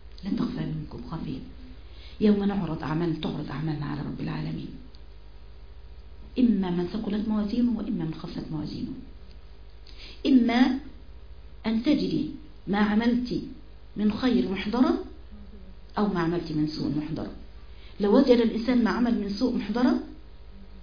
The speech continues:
لود أن يكون بينه وبينه أمدا بعيدا، نسأل الله العفو والعافية.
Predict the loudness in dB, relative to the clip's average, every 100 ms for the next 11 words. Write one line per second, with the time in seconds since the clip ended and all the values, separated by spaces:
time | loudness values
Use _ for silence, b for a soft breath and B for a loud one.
0 | -16 -14 -4 0 0 0 -2 -2 -2 -2
1 | -2 0 0 0 -2 -4 -2 -2 -2 -6
2 | -8 -14 -16 -14 -14 -14 B B -4 -2
3 | -2 -2 -2 -2 -2 -4 -6 -8 -10 -12
4 | -14 -16 -16 -16 -16 -14 -10 -8 -6 -6
5 | -8 -8 -8 -8 -8 -10